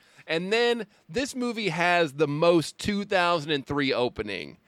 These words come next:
I think it's like an Il-, I think it's like an El Nino song, maybe?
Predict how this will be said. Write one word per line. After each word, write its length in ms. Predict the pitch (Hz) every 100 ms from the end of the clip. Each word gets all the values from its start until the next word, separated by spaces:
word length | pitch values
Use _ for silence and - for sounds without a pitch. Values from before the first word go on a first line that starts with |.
| _ _ -
I 120 | - 123
think 200 | 160 165
it's 120 | 165
like 140 | 160
an 80 | 139 - -
Il-, 340 | 175 156 151 -
I 60 |
think 120 | 131 151
it's 60 |
like 100 | 143
an 120 | 123 -
El 220 | 160 160 151
Nino 560 | 147 160 185 202 208
song, 420 | 202 233 220 226
maybe? 600 | 233 240 247 247 247 254